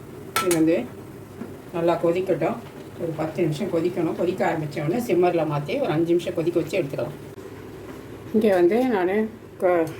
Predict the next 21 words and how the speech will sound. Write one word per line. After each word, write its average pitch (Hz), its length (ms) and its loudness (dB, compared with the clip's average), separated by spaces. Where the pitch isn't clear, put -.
கொத்தவரங்காய் 190 680 4
ஒரு 160 120 4
நூற்றம்பது 165 540 2
கிராம் 175 260 4
இருந்தது, 160 380 4
ஒரு 165 160 4
கைப்பிடி 160 400 6
அளவுக்கு 156 300 2
இருக்கிற 160 240 -4
அளவுக்கு 139 300 -2
அதை 147 120 0
கட் - 220 -6
பண்ணி 185 180 8
உப்பு 170 220 2
மஞ்சத்தூள் 180 460 4
போட்டு 156 200 2
வேக 160 220 4
வச்சுருக்கேன். 147 480 -4
பொரியல் 180 380 4
செய்துக்கலாம் 143 420 -2
அதில். 135 180 -2